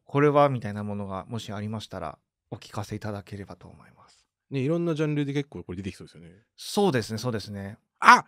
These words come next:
Speaker 2: これ一個だけ聞きたいっすわ。ケーブルとかもあるっすか？
Speaker 1: ケーブル？
Speaker 2: うん。
Speaker 1: もう最上でいいんじゃないですか？
Speaker 2: ゴールだ。
Speaker 1: はい。
Speaker 2: うちも、まあ、結局最上であるが。<laughs> いや、なんか、これあるかなって思って一瞬今最後に聞いてみたけど。
Speaker 1: いや、逆になんか、もう、最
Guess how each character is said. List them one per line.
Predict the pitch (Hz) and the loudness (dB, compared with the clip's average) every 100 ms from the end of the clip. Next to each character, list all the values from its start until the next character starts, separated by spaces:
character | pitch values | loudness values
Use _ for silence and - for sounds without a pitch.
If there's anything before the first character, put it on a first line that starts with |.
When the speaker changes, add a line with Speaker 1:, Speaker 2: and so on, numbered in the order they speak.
| - | 2
Speaker 2:
こ | 202 | 4
れ | |
一 | 214 214 | 4 0
個 | - | -6
だ | 269 | -6
け | 233 | -6
聞 | |
き | - | -2
た | 269 | -2
い | |
っ | |
す | - | 0
わ。 | 135 95 - | -4 -6 -4
ケ | 285 302 | 0 2
ー | 285 | 4
ブ | 302 | 4
ル | 302 | 2
と | 302 | 0
か | 196 | -2
も | 135 | -2
あ | |
る | 151 | -4
っ | |
す | - | -6
か？ | 110 - _ _ _ | -12 -14 _ _ _
Speaker 1:
ケ | - 180 | -6 -2
ー | |
ブ | 208 | 4
ル？ | 226 302 - _ - | 4 4 -4 _ -10
Speaker 2:
う | 131 | -6
ん。 | 117 87 _ - | -6 -10 _ -8
Speaker 1:
も | 127 120 | -4 0
う | 156 | 2
最 | 240 | 2
上 | 143 | 2
で | 107 | -2
い | |
い | |
ん | 180 | -2
じ | |
ゃ | 185 | -2
な | 92 | -4
い | |
で | |
す | - | -6
か？ | 85 - _ _ _ _ _ - - - _ _ | -8 -10 _ _ _ _ _ -20 -20 -20 _ _
Speaker 2:
ゴ | - 117 | -10 -10
ー | |
ル | 101 | -8
だ。 | 87 - - - - - - | -14 -18 -20 -20 -20 -20 -12
Speaker 1:
は | 117 107 | -8 -6
い。 | - _ _ _ _ - | -8 _ _ _ _ -18
Speaker 2:
う | |
ち | - | -8
も、 | 131 117 113 | -6 -6 -6
ま | 117 | -8
あ、 | 113 | -8
結 | 117 107 | -10 -10
局 | 110 104 | -8 -6
最 | 110 107 | -4 -2
上 | |
で | 110 | 2
あ | 104 | 2
る | 98 | 2
が。 | - - - | 0 -2 -6
<laughs> | - _ - | -12 _ 2
い | |
や、 | 160 | 6
な | 180 | 6
ん | |
か、 | |
こ | 147 | 6
れ | 156 | 6
あ | 214 | 6
る | |
か | 202 143 | 4 4
な | 165 | 2
っ | |
て | 139 | 2
思 | 131 | 0
っ | 151 | 0
て | |
一 | 120 | -2
瞬 | 120 151 | -2 -2
今 | 127 101 | -4 -4
最 | 147 | -4
後 | 123 | -4
に | 101 | -6
聞 | 123 | -8
い | |
て | 120 | -6
み | 120 | -6
た | 92 | -6
け | 90 | -10
ど。 | 85 | -14
Speaker 1:
い | - - - | -20 -20 -2
や、 | 226 202 | 0 2
逆 | 185 180 262 | -2 -2 -4
に | 269 | 0
な | 269 | 0
ん | |
か、 | 202 | 2
も | 135 120 | 0 0
う、 | 120 135 - | -2 -6 -2
最 | 185 | 4